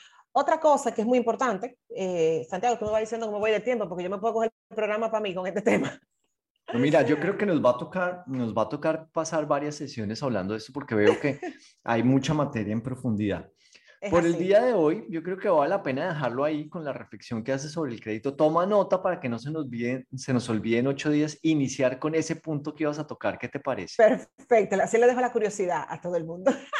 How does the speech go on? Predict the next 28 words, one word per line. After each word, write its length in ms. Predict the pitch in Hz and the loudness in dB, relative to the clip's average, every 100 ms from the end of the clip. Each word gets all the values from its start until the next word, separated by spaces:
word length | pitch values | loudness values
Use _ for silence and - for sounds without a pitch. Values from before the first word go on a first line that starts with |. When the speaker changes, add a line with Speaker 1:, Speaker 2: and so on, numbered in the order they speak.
| 349 | -2
Speaker 1:
<laughs> 0 | |
Speaker 2:
<laughs> 880 | - - 170 165 151 156 - - 226 | -2 2 2 2 -2 -4 -6 -8 -8
Tú 80 | - | -4
eres 140 | 139 | 0
la 100 | 160 | 0
maestra 600 | 170 147 127 131 - 165 | 0 2 0 -2 -4 -2
de 200 | 147 123 | 0 2
eso, 220 | 127 127 101 | 0 -4 -10
por 160 | 110 | -8
eso 100 | 110 | -8
es 80 | 131 | -6
que 100 | 165 | -4
la 120 | 156 | -2
gente 240 | 127 120 370 | -2 -2 -2
te 160 | 381 | -2
sigue 260 | 381 403 370 | -2 -2 -2
Speaker 1:
<laughs> 0 | |
Speaker 2:
semana 460 | 165 127 113 117 | -4 -2 -2 -4
tras 220 | - 131 131 | -6 -8 -8
semana. 440 | 117 104 90 92 _ _ - - - _ | -8 -6 -8 -12 _ _ -20 -20 -20 _
Pamela, 500 | - 151 160 196 240 392 359 320 262 _ _ | 0 2 2 2 -2 -4 -14 -18 -20 _ _
muchísimas 720 | 147 165 160 180 180 202 196 175 | -6 -4 -2 -4 -2 0 2 4
gracias 220 | 156 170 | 2 2
por 80 | 190 | -2
Speaker 1:
Bendiciones. 300 | 262 - - | -6 -8 -20
Speaker 2:
acompañarnos 600 | 151 143 131 123 127 135 | -10 -4 -2 -2 -2 -6
esta 260 | 147 - | -8 -6
noche. 460 | 147 135 131 - - | -4 -4 -6 -12 -16